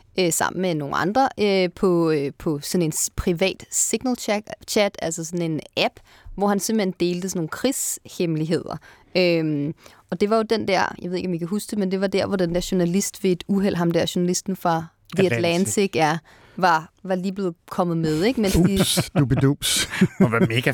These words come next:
Speaker 2: fedt at komme med på sådan en signalgruppe om,
Speaker 1: Ja.
Speaker 2: hvilket land, der skal angribes.
Speaker 1: Ja, og det er jo faktisk noget, der faktisk skal undersøges, eller som er blevet undersøgt, og vi kan ikke helt, øh, præcis sige, hvad der er op og ned i den sag,
Speaker 3: Men
Speaker 1: fordi
Speaker 3: rapporterne er, at det ser, øh, en lille smule kritisk ud, at han simpelthen får kritik for at have gjort noget, der sætter den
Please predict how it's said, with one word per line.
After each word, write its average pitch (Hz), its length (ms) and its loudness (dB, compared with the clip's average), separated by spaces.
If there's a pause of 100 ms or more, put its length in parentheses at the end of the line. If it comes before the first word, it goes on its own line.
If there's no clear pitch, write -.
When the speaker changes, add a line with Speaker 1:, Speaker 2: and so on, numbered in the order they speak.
Speaker 2:
fedt 120 140 0
at 131 100 0
komme 110 160 -2
med 107 100 0
på 127 120 -4
sådan 120 120 0
en 113 40 0
signalgruppe 117 680 -2
om, 110 220 2 (360)
Speaker 1:
Ja. 175 200 4
Speaker 2:
hvilket 139 260 2
land, 120 180 0
der 131 100 -4
skal 123 180 2
angribes. 104 540 -2 (120)
Speaker 1:
Ja, 185 140 2
og 175 60 0
det - 100 -2
er 233 40 4
jo 247 120 2
faktisk 226 360 -2
noget, 202 240 -2
der 202 60 -2
faktisk 185 340 -2
skal - 180 -2
undersøges, 185 920 0
eller 151 120 -4
som - 200 -4
er 180 180 0
blevet 214 200 -4
undersøgt, 165 540 -4
og 170 80 -4
vi 175 60 -2
kan 214 140 0
ikke 196 140 -4
helt, 220 360 -2
øh, 185 160 0 (200)
præcis 202 400 0
sige, 208 420 0 (180)
hvad 175 160 2
der 185 60 4
er 170 40 4
op 185 220 -2
og 208 80 0
ned 190 100 0
i 170 40 -2
den 170 200 -4
sag, 185 240 -2
Speaker 3:
Men 127 120 2
Speaker 1:
fordi 110 120 0
Speaker 3:
rapporterne 139 480 4
er, 123 80 0
at 120 80 -2
det 127 140 2
ser, 123 400 2 (120)
øh, 160 300 -2
en 143 100 -2
lille 156 180 6
smule 131 220 4
kritisk 143 340 4
ud, 151 100 4
at 139 60 4
han 127 120 4
simpelthen 151 340 2
får 135 100 0
kritik 151 440 0
for 160 140 2
at 139 60 -2
have 117 80 0
gjort 175 280 2
noget, 139 220 6
der 143 80 4
sætter 131 300 0
den 113 120 0